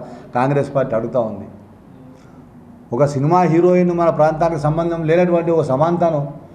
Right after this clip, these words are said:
వేల కోట్లు, వందల కోట్ల రూపాయలు ఆమెకి ఇచ్చి బ్రాండ్ అంబాసిడర్ చేసినప్పుడు నువ్వు కేటీఆర్ని ఎందుకు క్వశ్చన్ చేయలేదు శ్రీ-, శ్రీనివాస్ గౌడ్ అని చెప్పి ఇవాళ ప్రశ్నిస్తూ ఉన్నాం.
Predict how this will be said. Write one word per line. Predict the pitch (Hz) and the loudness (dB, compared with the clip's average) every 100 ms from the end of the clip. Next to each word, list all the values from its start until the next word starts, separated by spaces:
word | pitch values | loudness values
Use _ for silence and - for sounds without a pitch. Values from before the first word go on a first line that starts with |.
| - - 101 | -20 -18 -4
వేల | 123 175 180 | 2 4 2
కోట్లు, | 180 175 170 | 2 0 2
వందల | 139 147 170 | 0 2 0
కోట్ల | 156 156 | 2 0
రూపాయలు | 156 151 151 | 0 2 2
ఆమెకి | 143 131 135 | 2 -2 -6
ఇచ్చి | 135 151 | -6 -2
బ్రాండ్ | 123 135 147 | 0 2 2
అంబాసిడర్ | 147 143 143 127 | 2 2 2 -2
చేసినప్పుడు | 127 135 135 | -4 -6 -6
నువ్వు | 123 - | -6 -4
కేటీఆర్ని | 127 139 147 135 120 | -4 -2 0 0 -2
ఎందుకు | 123 135 | -6 -6
క్వశ్చన్ | - 113 - 156 | -8 -10 -6 -2
చేయలేదు | 151 147 127 | 0 0 -2
శ్రీ-, | 123 120 - - - | -6 -10 -12 -20 -10
శ్రీనివాస్ | 131 135 127 | -4 0 2
గౌడ్ | 120 123 | 2 2
అని | 127 120 | 2 0
చెప్పి | 110 | 0
ఇవాళ | 113 107 | 0 0
ప్రశ్నిస్తూ | 101 92 127 - 120 | -6 -8 -10 -4 -4
ఉన్నాం. | 104 | -4